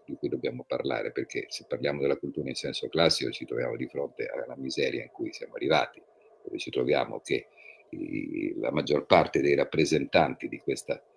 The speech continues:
cosiddetta cultura alla fine sono, sono nient'altro che servitori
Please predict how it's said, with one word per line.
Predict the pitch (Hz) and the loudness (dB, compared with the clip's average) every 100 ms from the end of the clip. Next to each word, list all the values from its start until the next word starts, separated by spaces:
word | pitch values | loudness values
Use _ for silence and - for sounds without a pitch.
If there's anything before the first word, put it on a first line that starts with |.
| _ _ | _ _
cosiddetta | - 76 71 80 - | 0 2 2 2 4
cultura | 82 82 - 92 82 | 2 2 4 6 8
alla | 67 67 | 6 2
fine | - 78 | 0 -2
sono, | 65 67 | -2 -8
sono | - 62 | -8 -8
nient'altro | 53 76 69 71 69 - 67 | -6 -4 0 0 0 -2 -4
che | - | 0
servitori | - - - 76 73 82 87 78 76 73 | 0 2 4 4 4 2 6 6 6 2